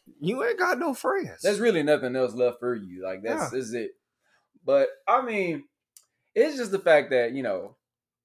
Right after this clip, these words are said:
Speaker 2: during a debate, uh, what was it last week? Yeah, it was last week. You know, Biden, he was hitting Trump with facts, facts, facts, facts, facts. I'm talking about facts going down the board. Biden was just, it's just when Trump was just,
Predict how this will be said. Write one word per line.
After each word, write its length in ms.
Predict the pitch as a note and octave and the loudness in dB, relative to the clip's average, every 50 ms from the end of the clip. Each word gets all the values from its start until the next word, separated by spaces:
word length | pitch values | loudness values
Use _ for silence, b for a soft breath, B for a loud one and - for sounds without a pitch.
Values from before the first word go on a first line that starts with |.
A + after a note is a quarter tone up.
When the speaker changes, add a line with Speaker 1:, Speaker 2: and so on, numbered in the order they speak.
| - C3+ | -6 0
Speaker 2:
during 220 | D#3 E3+ E3+ E3 | 2 2 2 2
a 60 | D#3 C#3 | 0 -2
debate, 500 | B2+ B2 A#2+ A2+ C3 C3+ C3+ C3+ - - - | -2 -4 -2 0 2 2 2 0 -2 -4 -2
uh, 200 | A#2 A#2 A2+ A2 | 0 0 0 0
what 100 | A2 A#2 | -2 -4
was 100 | A#2 G#2+ | -6 -8
it 40 | G2+ | -8
last 280 | G#2 A2+ A#2 A#2+ A#2+ - | -4 -2 -2 -2 -2 -4
week? 100 | A2+ A2 | -12 -10
Yeah, 80 | A2 G#2 | -8 -8
it 20 | |
was 120 | G#2 G#2 G#2+ | -8 -6 -4
last 300 | G#2 G2+ G2+ G2 - - | -2 -2 -2 -2 -6 -10
week. 200 | F2+ F2 F2+ _ _ _ _ _ _ _ _ _ _ _ _ _ _ _ _ _ - | -16 -18 -18 _ _ _ _ _ _ _ _ _ _ _ _ _ _ _ _ _ -8
You 100 | D#3 D3 | -4 -2
know, 180 | C3+ A#2+ A2 G#2 G#2 - | -2 -2 -4 -4 -8 -8
Biden, 340 | - F3+ F#3+ G#3+ G#3 F#3+ F3+ | -4 -2 0 2 0 0 0
he 160 | F#3+ G3 A#3+ | -2 -4 -4
was 140 | A#3 G3 - | -2 -4 -4
hitting 240 | G3+ A3 A3+ G#3+ F#3+ | -4 -4 -6 -6 -6
Trump 280 | - - - G#3 E3 - | -8 -8 -8 -10 -10 -12
with 120 | - G3 _ _ - | -14 -18 _ _ -8
facts, 340 | G#3+ G#3 G3+ E3 D3 - - | -6 -6 -6 -6 -8 -10 -10
facts, 320 | - - G#3 F#3+ E3 - | -8 -8 -8 -8 -10 -12
facts, 320 | - - F#3 F3 D#3 D3+ - | -12 -8 -8 -8 -8 -10 -10
facts, 280 | - D3+ C3+ B2+ - | -10 -10 -8 -6 -6
facts. 320 | - B2 G#2 - - - - b b b b | -6 -6 -8 -10 -12 -20 -20 b b b b
I'm 120 | b A3+ A#3+ | b 0 2
talking 120 | - G3 | 2 0
about 240 | D3+ A#2 A2 - - | 0 -2 -2 -2 2
facts 280 | - F3 F3 F3 F3 - | 4 6 6 6 4 0
going 260 | C#3+ D3+ D3 C#3+ C3 | -6 -4 -2 -2 0
down 220 | C3 B2+ B2 A2+ A2 | 0 0 0 0 -4
the 40 | G#2 | -8
board. 300 | G#2 A2+ G#2 F2 - - _ _ _ _ _ _ _ _ - A#2 | -8 -8 -10 -10 -10 -16 _ _ _ _ _ _ _ _ -8 -2
Biden 520 | C3 E3+ G3 G#3+ G#3 G3+ G3+ G3 F#3+ E3 - _ _ _ _ _ | 2 4 8 8 8 6 6 0 -4 -6 -10 _ _ _ _ _
was 300 | E3 D#3 D#3 C#3+ C3 A#2+ | -6 -4 -4 -4 -4 -6
just, 460 | B2 C#3 C3+ A#2 - - - - - _ _ _ _ _ _ _ _ _ _ _ _ _ _ _ _ _ _ - | -6 -6 -6 -6 -6 -10 -14 -16 -20 _ _ _ _ _ _ _ _ _ _ _ _ _ _ _ _ _ _ -8
it's 140 | F#3+ F#3+ | -8 -8
just 160 | F3 F3+ E3 E3 | -8 -8 -10 -8
when 140 | E3+ D#3 D3 | -8 -8 -8
Trump 320 | - - F#3+ G3+ G3+ G3+ | -10 -10 -8 -8 -8 -8
was 140 | F#3 E3+ D3+ | -8 -10 -10
just, 300 | D3 C3 B2+ - - _ | -10 -14 -16 -18 -20 _